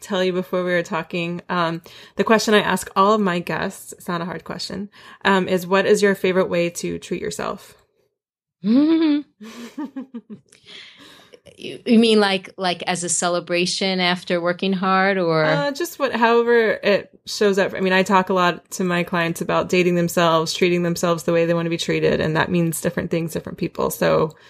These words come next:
Speaker 1: um, when you're just, when you wanna treat yourself, when you want to, whether it's after, you know, a hard thing that you've just accomplished, or if it's just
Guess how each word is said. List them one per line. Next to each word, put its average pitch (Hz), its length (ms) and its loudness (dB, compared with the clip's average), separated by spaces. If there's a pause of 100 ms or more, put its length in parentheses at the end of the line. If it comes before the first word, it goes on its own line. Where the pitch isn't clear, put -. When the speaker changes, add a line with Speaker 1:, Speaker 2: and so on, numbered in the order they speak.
(560)
Speaker 1:
um, - 560 -4
when 196 180 0
you're 208 200 6
just, - 440 -2
when 180 200 -4
you 185 80 2
wanna 202 180 0
treat 190 240 -4
yourself, 175 500 -2
when 170 140 -6
you 175 140 -4
want 175 240 -6
to, 170 640 -6 (640)
whether 208 320 4
it's 196 140 2
after, 180 720 0
you 190 80 -4
know, 165 340 -4 (100)
a - 40 -16
hard 170 420 -2 (380)
thing 185 180 4
that 180 80 0
you've 180 140 2
just 170 180 -2
accomplished, 170 680 0
or 180 420 2
if - 180 -2
it's 214 140 2
just 214 300 -4